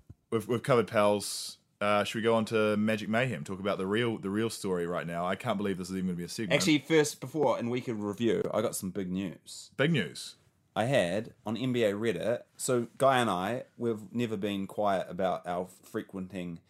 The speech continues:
Speaker 2: N B A Reddit.
Speaker 1: That's where we get most of
Speaker 2: Yeah, so d-, don't you go on it.
Speaker 1: Don't go
Speaker 2: 'Cause
Speaker 1: on it.
Speaker 2: 'cause that's where we get all
Speaker 1: It's our
Speaker 2: our
Speaker 1: secret
Speaker 2: stuff.
Speaker 1: site.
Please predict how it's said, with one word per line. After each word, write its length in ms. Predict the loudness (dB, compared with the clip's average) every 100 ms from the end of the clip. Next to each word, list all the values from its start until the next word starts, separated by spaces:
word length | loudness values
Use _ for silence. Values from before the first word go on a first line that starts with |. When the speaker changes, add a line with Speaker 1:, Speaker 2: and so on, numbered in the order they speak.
| _ _
Speaker 2:
N 140 | -6 -4
B 80 | -2
A 100 | -2
Reddit. 220 | 0 -2
Speaker 1:
That's 140 | -4 -2
where 140 | 0
we 40 |
get 140 | 2 2
most 300 | 0 0 -4
of 160 | -6 -6 -16 -18 _
Speaker 2:
Yeah, 180 | -2 -2
so 200 | 0 0
d-, 140 | 2 0
don't 220 | 2 2 0
you 100 | 0
go 160 | 2
on 200 | 2 0
it. 120 | -2
Speaker 1:
Don't 160 | 4 4
go 120 | 6
Speaker 2:
'Cause 160 | 6 4
Speaker 1:
on 20 |
it. 180 | 0 -6 -12 -10
Speaker 2:
'cause 220 | -8 -8 -12 _
that's 200 | -12 -8
where 100 | -8
we 100 | -6
get 180 | -6 -6
all 300 | -6 -4 -2
Speaker 1:
It's 140 | 2 4
our 40 |
Speaker 2:
our 60 | 6
Speaker 1:
secret 360 | 4 2 2
Speaker 2:
stuff. 100 | 2
Speaker 1:
site. 320 | 6 4 4